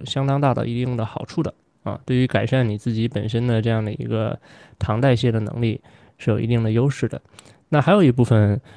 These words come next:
呃，研究会去说明啊，可能喜欢喝咖啡的这部分人呢，他的体脂率会相对来讲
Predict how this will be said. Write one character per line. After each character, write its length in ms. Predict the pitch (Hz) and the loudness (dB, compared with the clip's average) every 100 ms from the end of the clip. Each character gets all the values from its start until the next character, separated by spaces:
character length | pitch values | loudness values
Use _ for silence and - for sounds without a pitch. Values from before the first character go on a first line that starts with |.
| - - | -18 -6
呃， 220 | 104 95 | -4 -2
研 180 | 127 110 | -2 0
究 400 | 110 117 117 117 - | 4 4 4 2 -4
会 200 | 143 117 | 0 2
去 80 | 110 | 4
说 160 | 113 | 2
明 160 | 107 107 | 2 0
啊， 280 | 117 110 104 - | 0 0 -2 0
可 100 | 110 | 2
能 160 | 120 | 4
喜 160 | 143 110 | 4 4
欢 140 | 110 | 4
喝 140 | 110 139 | 4 4
咖 160 | 151 | 4
啡 120 | 151 | 6
的 120 | 185 131 | 6 6
这 120 | 117 | 4
部 100 | 113 | 4
分 120 | 104 | 2
人 140 | 98 | 2
呢， 180 | 101 101 | 2 2
他 140 | 104 123 | 2 2
的 100 | 120 | 2
体 180 | - | 2
脂 140 | 107 127 | 2 4
率 180 | 175 135 | 6 6
会 140 | 110 | 4
相 140 | 123 | 2
对 80 | 117 | 2
来 60 | |
讲 120 | 110 | 0